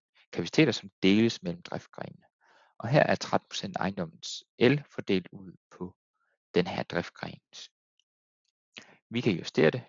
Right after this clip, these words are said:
Vi kan sige, det er sytten tusind. Igen, så regner hele rækken igennem, og vi ser, hvor mange kilowatt-timer det bliver så per hektar, og hvor meget omkostning så er. Den bliver jo så mindre her. Vi kan også justere prisen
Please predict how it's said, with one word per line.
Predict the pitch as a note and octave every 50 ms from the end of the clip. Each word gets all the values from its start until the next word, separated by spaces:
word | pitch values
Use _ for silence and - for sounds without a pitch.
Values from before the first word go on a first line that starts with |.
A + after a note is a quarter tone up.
| _
Vi | - G2
kan | F#2+ F#2
sige, | - - - E2
det | - - E2+ E2+ F2+
er | F2+ _ _ _ _ -
sytten | - - - A#2 - A#2+ A#2 _ _ _ - -
tusind. | - - F3 - - _ _ _ _ _ _ _ _ - - - - _ _
Igen, | - - - A2 A2+ A#2 -
så | - - A#2
regner | G2+ F2+ E2 E2 E2 E2
hele | - F#2 F2 F#2 F2
rækken | D#2+ E2+ E2+ - - -
igennem, | E2+ - G#2+ C3+ D#3+ F3 - _ _ _ _ _ _
og | - -
vi | G2
ser, | - - - - - _ _ _ _ _ _ _ _ _ _ _ _
hvor | -
mange | E2+ E2 E2+
kilowatt-timer | E2+ - - E2+ F2 F2 - - - E2 D#3
det | - - -
bliver | - C#3 C3+
så | C#3 - - C#3+ C#3 _
per | - C3+
hektar, | B2+ B2 - - - C#3 C3+ C3 - _ _ _ _ - _ _ _ _ -
og | -
hvor | F#2+ G2
meget | F2+ E2+ F2 F2+ F2+ F2+ F#2 -
omkostning | - - F#2 - - - - - - D#2+ D#2+
så | - - -
er. | - - - - _ _ -
Den | A#2 A#2+
bliver | A#2 A2 G2
jo | F#2
så | F2+ - - E2+ - _ _ _
mindre | _ - - - _ - -
her. | - - _ _ _ _ _ _ _ -
Vi | - -
kan | - -
også | - - -
justere | - - - - -
prisen | - - - - F3 F3+ - - C#3